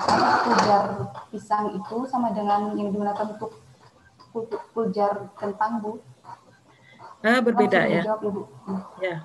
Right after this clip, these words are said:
Speaker 2: berbeda ya. Eh, kalau kentang, kalau kentang memang tidak menggunakan hormon ya. Jadi media M S-nya sama, media M S-nya sama. Cuma kentang kan dia karena sangat mudah sekali,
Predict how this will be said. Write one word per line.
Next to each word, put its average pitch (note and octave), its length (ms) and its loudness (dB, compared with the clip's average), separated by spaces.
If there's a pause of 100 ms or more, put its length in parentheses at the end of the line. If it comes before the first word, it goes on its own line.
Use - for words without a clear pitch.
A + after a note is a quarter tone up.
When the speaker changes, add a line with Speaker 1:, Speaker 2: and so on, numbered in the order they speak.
Speaker 2:
berbeda G3+ 340 2 (460)
ya. F3 160 0 (320)
Eh, G#3 480 4
kalau G3+ 240 4
kentang, B3 720 2
kalau A#3+ 320 4
kentang C4+ 320 2
memang C4+ 240 2
tidak G#3 320 4
menggunakan G3 800 2
hormon G3+ 480 2
ya. E3 80 2
Jadi F3 320 2 (400)
media F3+ 320 4
M F#3+ 80 4
S-nya G3 320 2
sama, F3+ 480 0 (400)
media F3+ 400 2
M F3 80 -4
S-nya E3+ 240 -2
sama. E3+ 320 -2
Cuma G3 240 -4
kentang F#3 320 -2
kan A3 240 0
dia G3 160 0
karena F3 400 -4
sangat E3+ 400 -8
mudah G3 640 -4
sekali, F#3 560 -4